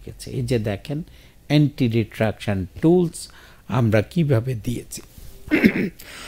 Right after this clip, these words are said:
আবার একটু মনে করিয়ে দিতে চাই,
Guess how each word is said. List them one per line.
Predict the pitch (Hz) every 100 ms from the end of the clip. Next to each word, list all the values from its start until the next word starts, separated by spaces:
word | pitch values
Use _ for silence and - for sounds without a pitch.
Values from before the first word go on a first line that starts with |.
| - - - - - - 147 - - - - - - - - - - - -
আবার | 139 120 135 139
একটু | 127 -
মনে | 143 143 143
করিয়ে | - 143 147
দিতে | 139 143 156
চাই, | 143 147 151